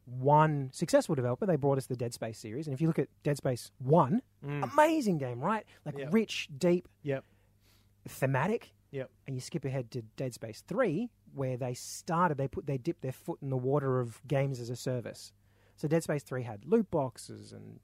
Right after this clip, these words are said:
Speaker 1: progression unlocks and all this nefarious shit that's just
Speaker 2: Mm.
Speaker 1: embedded in there
Speaker 2: Mm.
Speaker 1: going, "Hey, if you spend five bucks, you could be doing this instead."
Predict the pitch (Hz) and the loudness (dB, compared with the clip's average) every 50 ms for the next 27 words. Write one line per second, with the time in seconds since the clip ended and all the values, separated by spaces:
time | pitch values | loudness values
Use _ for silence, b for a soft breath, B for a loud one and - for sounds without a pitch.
0 | _ - 135 131 135 202 220 226 214 - 180 160 151 147 139 131 127 123 117 110 | _ -10 -8 -6 -4 -2 -2 -2 -2 -2 -2 0 0 0 0 -2 -4 -6 -8 -10
1 | 123 - - 131 123 123 b b b b b b b b - 220 247 254 208 214 | -14 -16 -16 -16 -16 -16 b b b b b b b b 2 2 4 4 4 2
2 | 190 - - - - _ - 147 151 156 156 - - - - 151 156 175 185 175 | 2 0 -4 -10 -10 _ -6 -4 -2 -2 -2 -2 -4 -2 0 2 2 4 4 4
3 | 160 147 131 123 - - - - 180 165 - - 127 - - 131 135 139 127 123 | 2 2 0 -2 -6 -8 -6 -2 -2 -2 -4 -6 -12 -12 -8 -4 -4 -4 -4 -4
4 | 117 113 147 143 135 123 110 143 151 156 160 135 135 147 156 156 147 127 110 110 | -6 -4 -2 -2 -2 -2 -2 -2 0 0 0 0 0 0 0 0 -2 -4 -4 -6
5 | 110 - _ _ - 143 135 131 123 123 117 117 120 120 b b b b - 143 | -10 -12 _ _ -6 -6 -4 -4 -4 -6 -8 -10 -12 -14 b b b b -4 -2
6 | 170 165 139 175 226 _ _ _ _ _ - - 131 - 131 123 - 147 131 131 | -2 -2 -2 -4 -6 _ _ _ _ _ -14 -12 -10 -8 -8 -8 -6 -6 -6 -6
7 | - 151 147 139 135 180 190 185 139 - - - 135 120 131 160 - 175 123 123 | -6 -6 -6 -4 -4 -4 -4 -6 -6 -12 -16 -14 -6 -2 -2 -2 -2 -4 -8 -8
8 | 113 117 110 107 107 113 113 - - 104 98 - - - 160 156 - - | -8 -8 -8 -8 -8 -10 -12 -14 -14 -16 -16 -16 -12 -10 -10 -10 -10 -14